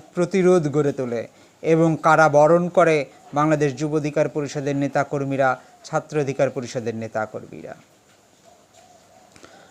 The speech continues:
বাংলাদেশ যুব অধিকার পরিষদ স্বৈরাচারের রক্তচক্ষু উপেক্ষা করে আন্দোলন, সংগ্রাম, প্রতিবাদের মধ্য দিয়ে,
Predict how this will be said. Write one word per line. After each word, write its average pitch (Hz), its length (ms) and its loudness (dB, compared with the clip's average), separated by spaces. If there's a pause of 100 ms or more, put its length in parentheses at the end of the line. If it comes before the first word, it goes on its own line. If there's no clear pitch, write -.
(180)
বাংলাদেশ 208 500 4
যুব 233 220 4
অধিকার 233 460 4
পরিষদ 226 560 4 (2250)
স্বৈরাচারের 220 680 4
রক্তচক্ষু 220 840 0
উপেক্ষা 214 500 0
করে 208 380 2 (1300)
আন্দোলন, 196 640 4
সংগ্রাম, 196 840 2 (920)
প্রতিবাদের 196 600 4
মধ্য 180 380 0
দিয়ে, 196 340 0